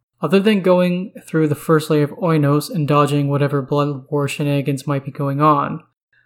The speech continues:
someone can reach Niflheim by traveling along Yggdrasil, the World Ash. This plain spanning tree's roots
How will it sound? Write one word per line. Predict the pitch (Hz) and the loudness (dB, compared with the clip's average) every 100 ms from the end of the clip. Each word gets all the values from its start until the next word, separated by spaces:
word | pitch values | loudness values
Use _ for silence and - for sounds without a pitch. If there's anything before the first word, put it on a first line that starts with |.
| _ | _
someone | - 175 190 | 0 2 2
can | - 196 | 0 0
reach | 170 160 | 0 0
Niflheim | 165 165 139 147 143 | -2 -2 -2 0 2
by | 156 | 0
traveling | 156 170 160 160 | 2 2 4 2
along | 160 147 143 - | 2 0 0 0
Yggdrasil, | 151 156 135 147 - - - - - _ _ _ | -2 -2 -2 -6 -6 -6 -6 -6 -10 _ _ _
the | 160 | -6
World | 139 151 147 | 4 4 4
Ash. | 151 135 107 - - _ _ _ _ - | -2 -4 -4 -8 -18 _ _ _ _ -4
This | 165 - | -4 -4
plain | - 175 170 170 170 | -8 -4 -2 0 -2
spanning | - 170 156 156 | -4 0 2 0
tree's | 151 156 147 143 | -2 -2 -2 -2
roots | 147 143 - | -2 -4 -4